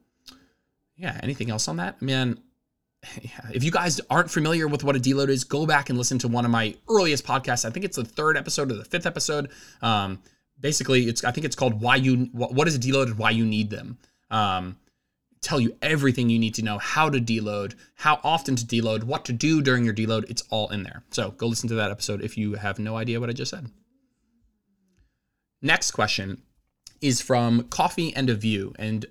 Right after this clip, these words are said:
I think it's a she. I think she asks, "Can I do strength training only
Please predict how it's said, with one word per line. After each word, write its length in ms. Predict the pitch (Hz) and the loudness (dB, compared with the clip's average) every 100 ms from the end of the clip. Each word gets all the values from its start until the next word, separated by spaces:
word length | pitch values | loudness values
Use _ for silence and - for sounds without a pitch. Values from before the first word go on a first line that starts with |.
| - | -12
I 60 | |
think 220 | 107 170 | -10 -6
it's 140 | 175 - | -6 -6
a 120 | 113 | -6
she. 400 | - - 95 95 | -6 -6 -6 -8
I 40 | 104 | -10
think 180 | 151 | -8
she 180 | 165 - | -4 -2
asks, 460 | 107 101 104 - - - _ _ _ - | -2 -2 -4 -6 -8 -12 _ _ _ 0
"Can 120 | 165 | 4
I 60 | |
do 140 | 175 185 | 4 2
strength 320 | - 175 226 | 0 0 0
training 260 | 262 262 233 | 0 0 2
only 380 | 123 98 107 | 0 -2 -6